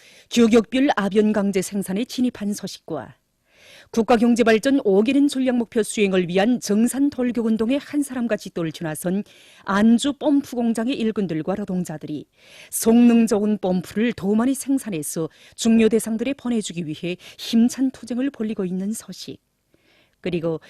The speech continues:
여러 가지 종류의 화장품들을 더 많이 생산할 때 대해서 주신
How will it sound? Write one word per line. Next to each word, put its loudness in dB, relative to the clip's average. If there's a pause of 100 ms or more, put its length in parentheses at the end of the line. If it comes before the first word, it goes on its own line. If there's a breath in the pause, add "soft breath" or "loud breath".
(200 loud breath)
여러 8
가지 2
종류의 0
화장품들을 -4
더 -4
많이 2
생산할 -4
때 -10
대해서 -6
주신 -6